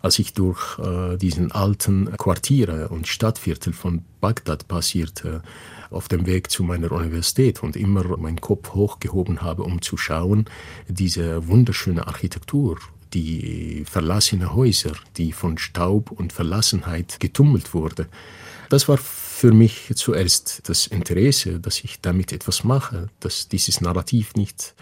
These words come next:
verloren geht, dass ein Platz in der Literatur hat, wenn der Platz in der Geschichte fällt. Und dann kam natürlich für mich die Frage nach der Sprache der Literatur, die Form der Literatur. Und wenn wir von Form reden,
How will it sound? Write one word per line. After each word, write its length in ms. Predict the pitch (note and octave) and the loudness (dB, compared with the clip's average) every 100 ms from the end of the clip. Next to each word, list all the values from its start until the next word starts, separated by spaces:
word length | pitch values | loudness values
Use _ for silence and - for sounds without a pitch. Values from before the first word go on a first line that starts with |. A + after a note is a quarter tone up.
| - - | -20 -10
verloren 560 | - F#2+ G2+ C#3+ A#2+ E2 | 0 6 8 8 6 2
geht, 360 | D#2 D#2 - - | -2 -6 -14 -10
dass 400 | - - - - | -6 -4 -4 -4
ein 140 | G#2+ | -6
Platz 480 | E2+ F#2+ G#2+ - - | -2 0 2 2 2
in 100 | - | 2
der 100 | F#2 | 2
Literatur 580 | F2 F2+ D#2 - A#2 G#2 | 2 2 -2 0 0 0
hat, 300 | F#2+ G2 - | -2 -4 -6
wenn 460 | F2+ F2+ F2 F2+ - - | -2 0 2 0 -4 -2
der 140 | F2+ | -2
Platz 360 | - F2+ E2+ - | 0 0 0 0
in 140 | F#2 | -2
der 80 | E2+ | -2
Geschichte 640 | D#2+ - - - - F2+ - _ | -4 -4 -6 -8 -6 -6 -8 _
fällt. 500 | - - B2 E2+ - - - - - | -4 4 4 4 -4 -20 -18 -18 0
Und 120 | - A2 | 6 8
dann 160 | E3+ | 8
kam 220 | E3+ D3 | 8 8
natürlich 400 | D3 A#2 B2 A2+ | 8 6 6 4
für 160 | - G#2+ | 4 4
mich 320 | G2+ G2+ - - | 6 4 0 -2
die 340 | E2+ F2 F2 | 2 2 0
Frage 800 | - - F2+ F2 F2 F2+ F2+ F#2 - | -4 -2 0 0 0 0 0 -4 -6
nach 340 | - D#2+ E2+ - | -10 -8 -8 -6
der 520 | E2 D2+ D#2 D#2 E2+ - G#2 | -6 -4 -6 -8 -12 -12 -8
Sprache 480 | - F2 G#2 - | -4 0 2 2
der 140 | B2 B2+ | 4 4
Literatur, 640 | A#2+ - A2+ A#2+ A2+ B2 | 4 2 0 2 2 2
die 140 | C3 F2 | 2 0
Form 340 | - F2+ G2 | 0 2 2
der 140 | G2+ F#2+ | 2 2
Literatur. 640 | G2 - - G2+ G2+ G#2 | 0 -4 -6 0 2 2
Und 220 | - F2 | 0 2
wenn 180 | F2+ F2+ | 2 4
wir 140 | F#2 | 2
von 260 | E2+ F2+ E2 | 0 -2 -2
Form 380 | - F2+ F#2 F2+ | 0 0 2 2
reden, 440 | F2+ E2+ F2+ F2 | 2 2 0 -2